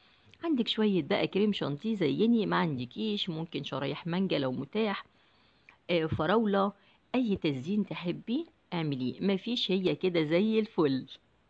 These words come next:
بصوا الطريقة سهلة وبسيطة وما خدتش في ايدينا اي وقت. اي حشوة، آه، ممكن تعمليها. وهنا برضك شوية من، آه،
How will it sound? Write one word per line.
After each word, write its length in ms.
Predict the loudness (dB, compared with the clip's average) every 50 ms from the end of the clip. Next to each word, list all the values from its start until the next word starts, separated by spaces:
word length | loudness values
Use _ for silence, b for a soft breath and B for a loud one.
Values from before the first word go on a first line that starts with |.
| _ _ _ b b b b b b b b b -4
بصوا 340 | -2 -2 -2 -2 -4 -8 -6
الطريقة 380 | -2 -2 0 0 0 -2 -4
سهلة 420 | -4 -4 -4 -4 -2 -2 -2 -2 -2
وبسيطة 520 | -2 -2 -6 -6 -4 -6 -6 -4 -4 -4
وما 160 | -4 -4 -6
خدتش 440 | -6 -6 -6 -4 -4 -6 -4 -4 -6
في 160 | -6 -4 -4
ايدينا 300 | -4 -2 0 0 0 0 -2 -2
اي 240 | -2 -4 -2 -2 -2
وقت. 240 | -4 -4 -6 -10 -12 _ _ B B B B B B B B B B B _ -2
اي 160 | 0 0 0
حشوة، 460 | 0 0 0 -2 0 -2 -2 -2 -2 -4 -8 b b b b b b b b b _ _ -4
آه، 300 | -2 -2 -2 -4 -4 -4
ممكن 400 | -4 -4 -4 -4 -4 -6 -6 -4
تعمليها. 640 | -4 -2 -2 -2 -2 -2 -2 -2 -2 -4 -6 -8 -8 -6
وهنا 260 | -2 0 0 0 0
برضك 320 | -2 -4 -6 -6 -6 -6
شوية 400 | -6 -4 -2 -2 0 0 0 0
من، 360 | 0 -2 -2 -2 -2 -2 -2
آه، 420 | -2 -2 -2 -4 -6 -8 -12 -16